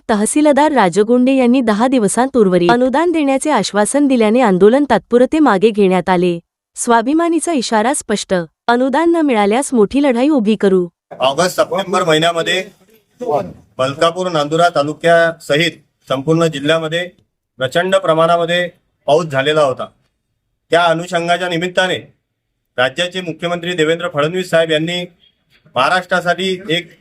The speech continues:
Speaker 2: दुष्काळी अनुदानाचं पॅकेज जाहीर केलं होतं, छत्तीस हजार पाचशे रुपये. त्यामध्ये शासनाने सांगितलं होतं की प्रत्येक शेतकऱ्याला हेक्टरी अठरा हजार पाचशे रुपये भेटतील.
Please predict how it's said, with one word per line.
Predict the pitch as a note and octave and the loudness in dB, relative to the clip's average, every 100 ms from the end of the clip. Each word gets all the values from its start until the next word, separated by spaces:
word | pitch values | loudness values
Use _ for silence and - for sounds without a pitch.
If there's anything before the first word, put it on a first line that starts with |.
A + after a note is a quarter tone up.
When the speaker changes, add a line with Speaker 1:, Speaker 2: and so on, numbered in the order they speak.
| - | -18
Speaker 2:
दुष्काळी | C#4 G3 F#3+ | -4 0 0
अनुदानाचं | F#3 F3+ F3+ F3+ F3+ | 0 -2 -2 -2 -4
पॅकेज | F3+ C#3 D#3 F#3 | -4 -4 -4 -2
जाहीर | D#3+ E3 | 0 0
केलं | D#3+ D#3+ | -2 -4
होतं, | D#3 E3+ C3+ | -4 -6 -10
छत्तीस | A#2+ D#3 | -12 -8
हजार | C#3+ E3 | -2 -2
पाचशे | - C#3 - D#3+ | 0 -4 -2 -4
रुपये. | C3+ G#2 _ _ _ _ _ - | -4 -8 _ _ _ _ _ -4
त्यामध्ये | D#3 F#3 F#3 F#3+ G3 F#3+ _ _ _ _ _ - F3+ | -2 0 -2 -2 -2 -6 _ _ _ _ _ -12 -2
शासनाने | D3+ D3+ F3+ F#3 | 0 0 -2 -2
सांगितलं | F3+ E3 D#3 G3+ | -4 -4 -4 -4
होतं | F#3+ C#3+ - _ _ _ _ _ _ | -2 -4 -6 _ _ _ _ _ _
की | F#3 | -6
प्रत्येक | D#3+ C#3+ G#3 G#3 | -2 -2 -4 -6
शेतकऱ्याला | - D#3+ - F#3 F#3 | -6 -8 -2 0 0
हेक्टरी | F3 D3+ - F3+ | 0 -2 -4 -2
अठरा | F3+ D#3 E3+ | -2 0 0
हजार | E3+ F3 | 0 -2
पाचशे | E3+ D3 C#3+ F3 | -4 -6 -4 -8
रुपये | F3 D#3+ | -4 -2
भेटतील. | C#3+ D3+ C#3 - | -2 -4 -10 -10